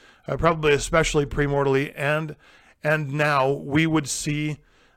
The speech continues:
uh, a visible manifestation of, of light and, and the light that's been accumulated, um, over our, the, the lifetime of our spirit.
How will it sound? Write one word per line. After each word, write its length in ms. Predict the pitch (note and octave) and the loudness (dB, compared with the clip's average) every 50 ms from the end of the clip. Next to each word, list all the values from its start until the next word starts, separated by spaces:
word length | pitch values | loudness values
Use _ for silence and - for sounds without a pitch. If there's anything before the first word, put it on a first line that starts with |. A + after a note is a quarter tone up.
| _ _ | _ _
uh, 180 | - C3 C3 D#3 - | -8 -8 -8 -6 -2
a 160 | D#3 C#3+ C#3+ | -2 -2 -2
visible 540 | C3+ B2+ A#2+ D#3 D#3+ D3+ D#3+ D#3 D3 D#3 D3 | -2 0 2 2 2 4 2 2 4 2 2
manifestation 1080 | C#3+ C#3+ C#3 C#3 C#3+ C3+ B2 - C#3+ C3 - - D3+ D3 C#3 - - C#3 B2 B2+ A#2+ - - _ _ _ _ _ - | 2 0 -2 -2 -2 -2 -4 -4 -4 -6 -2 0 0 0 0 0 -2 -4 -6 -8 -10 -14 -18 _ _ _ _ _ -6
of, 300 | D#3 D3 C3+ A#2+ C3 - _ _ | -4 -4 -4 -4 -8 -16 _ _
of 180 | D#3 C#3+ C3+ B2+ | -4 -4 -2 0
light 500 | C3 C3+ C#3+ D3+ D#3+ B2+ A2+ - - - - - - _ _ _ _ _ _ _ | 0 2 2 2 2 0 -4 -8 -16 -20 -20 -20 -20 _ _ _ _ _ _ _
and, 320 | - D3 C#3+ C#3+ C3+ C#3 - | -6 -4 -4 -4 -4 -6 -8
and 200 | - E3 D3 D3 | -6 -6 -4 -4
the 80 | C#3+ | -4
light 380 | C3+ C3+ C#3 D3 D3+ D#3 E3 E3 | -4 0 0 2 2 0 0 -4
that's 180 | D3+ D3+ B2+ - | -8 -10 -6 -4
been 160 | C#3 D3 C3+ | -4 -2 -2
accumulated, 800 | C3 - - - - E3 D#3+ D#3 C#3+ C3+ B2 B2+ B2 B2 A#2 A2+ - - _ _ _ _ _ _ _ _ _ _ - - _ - | -4 -8 -10 -6 -4 -4 -2 0 0 0 0 -2 -2 -4 -6 -8 -14 -20 _ _ _ _ _ _ _ _ _ _ -20 -20 _ -10
um, 380 | C#3 C3 B2+ B2 B2 C#3 - - | -8 -8 -6 -6 -8 -10 -10 -6
over 360 | E3 C#3+ C#3 B2+ C3+ C#3 C#3+ | -2 -2 -2 0 0 0 0
our, 440 | - C3 B2+ C3 C3+ C3 B2+ A#2 - - _ _ D#4 _ _ | 0 0 -2 0 -2 -2 -4 -8 -10 -16 _ _ -20 _ _
the, 160 | F3 C#3+ C3 | -6 -6 -6
the 200 | C#3 C3+ C3+ C3 | -4 -6 -8 -6
lifetime 680 | A#2+ B2 C#3 C#3+ D3+ C#3 A2+ - - C#3 C3+ C3+ C3 C3+ | -4 -2 -2 -2 -2 -4 -6 -10 -8 -8 -8 -6 -8 -8
of 140 | C#3 C3 B2 | -8 -8 -6
our 380 | C3 C3 C3 C3 C3+ C3+ A2+ - _ | -6 -4 -4 -6 -6 -10 -12 -16 _
spirit. 500 | - - - - E3+ D#3+ C#3 A#2+ B2 - | -12 -12 -6 -2 -2 0 0 -2 -4 -8